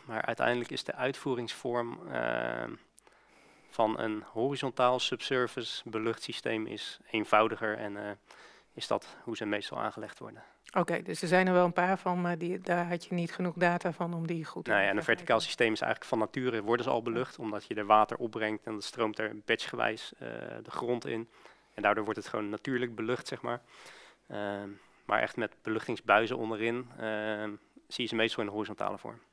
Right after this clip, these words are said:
Speaker 1: Ja.
Speaker 2: Oké, oké. En, eh, er wordt inderdaad een opmerking gemaakt over het grote bereik in, eh, rendementen. Je gaf net al aan, hè, misschien wat optimalisaties.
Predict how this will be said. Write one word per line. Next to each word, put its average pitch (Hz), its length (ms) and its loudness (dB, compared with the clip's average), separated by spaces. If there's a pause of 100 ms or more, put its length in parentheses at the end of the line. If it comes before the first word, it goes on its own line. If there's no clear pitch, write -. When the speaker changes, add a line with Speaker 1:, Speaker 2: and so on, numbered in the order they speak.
(140)
Speaker 1:
Ja. - 100 -8
Speaker 2:
Oké, - 160 -8 (340)
oké. 254 240 -6 (580)
En, 208 360 10
eh, 196 280 10
er 196 260 2
wordt 208 180 6
inderdaad 202 380 6
een 185 160 0
opmerking 196 720 0
gemaakt 180 300 0
over 175 200 2
het 175 80 0
grote 185 400 0
bereik 185 400 2
in, 180 220 0
eh, 180 160 4
rendementen. 175 600 2
Je 190 100 2
gaf 180 220 -2
net 185 140 0
al 180 80 4
aan, 190 220 4
hè, 233 140 4
misschien 202 400 0
wat 196 160 0
optimalisaties. 196 960 0